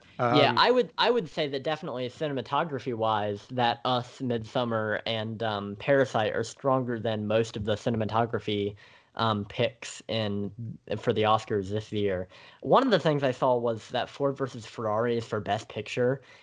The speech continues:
Speaker 1: and I don't understand
Speaker 2: Yeah.
Speaker 1: how that's above something like Us or, uh, or Midsommar.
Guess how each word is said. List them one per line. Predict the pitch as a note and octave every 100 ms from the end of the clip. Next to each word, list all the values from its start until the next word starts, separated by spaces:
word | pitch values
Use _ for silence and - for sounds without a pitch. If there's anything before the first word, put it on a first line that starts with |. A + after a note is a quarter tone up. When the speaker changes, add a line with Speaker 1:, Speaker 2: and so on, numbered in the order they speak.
| -
Speaker 1:
and | B2+
I | E3+
don't | F3
understand | C#3 B2 A2 B2+
Speaker 2:
Yeah. | G#2+
Speaker 1:
how | A#2
that's | G#2+ A#2+ A#2+
above | A#2 G#2+ G#2+ -
something | A2 G#2+
like | G2+ G2 -
Us | A2 G#2 - - -
or, | A#2 A2 G2+ G2
uh, | A2 G#2 G2+ G2+ - -
or | A#2+
Midsommar. | A#2 A#2 - A2+ A2+ F#2+